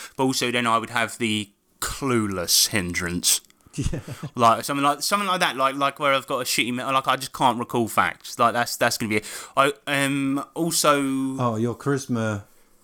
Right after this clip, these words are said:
Speaker 2: probably, because you're awkward socially, would be fairly low.
Speaker 1: Oh, low. That'd
Speaker 2: Would,
Speaker 1: be low.
Speaker 2: but then you'd have the, um, if we w-, could bring edges into it, you would have something to help your charisma, 'cause when you drink, you're fine.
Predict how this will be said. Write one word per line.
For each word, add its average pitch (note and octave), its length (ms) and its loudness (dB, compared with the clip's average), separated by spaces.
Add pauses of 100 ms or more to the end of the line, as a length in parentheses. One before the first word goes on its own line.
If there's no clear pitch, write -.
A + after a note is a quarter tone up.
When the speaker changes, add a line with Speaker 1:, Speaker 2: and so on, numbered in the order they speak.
Speaker 2:
probably, G2+ 520 -2
because G2 360 -6
you're G#2 240 -4
awkward G2+ 320 -8
socially, G2 480 -8
would F#2 300 -8
be G2 120 -4
fairly G2 380 -6
low. G2 240 2
Speaker 1:
Oh, E2+ 60 -2
low. E2 220 -4 (120)
That'd F#2 160 -2
Speaker 2:
Would, C#3+ 120 2
Speaker 1:
be G3 40 -4
low. D3+ 80 -6
Speaker 2:
but C3+ 160 -2
then D#3+ 220 0
you'd C#3 160 -2
have C3+ 260 -6
the, A#2+ 240 0
um, A#2 300 -2 (720)
if C3+ 260 -4
we B2 140 2
w-, A#2+ 400 -4
could A#2+ 300 -2
bring A#2 280 -2
edges A2 380 -2
into G2 280 -6
it, F2+ 200 -8
you G#2+ 220 -2
would G2+ 80 -2
have A2 140 -4
something G#2 240 -6
to F#2+ 60 -8
help G#2+ 220 -6
your G#2 100 -8
charisma, F#2 420 -10
'cause G2 140 -10
when G#2+ 160 -4
you G2 60 -4
drink, G#2+ 360 -2
you're G2 120 -8
fine. G#2 340 -8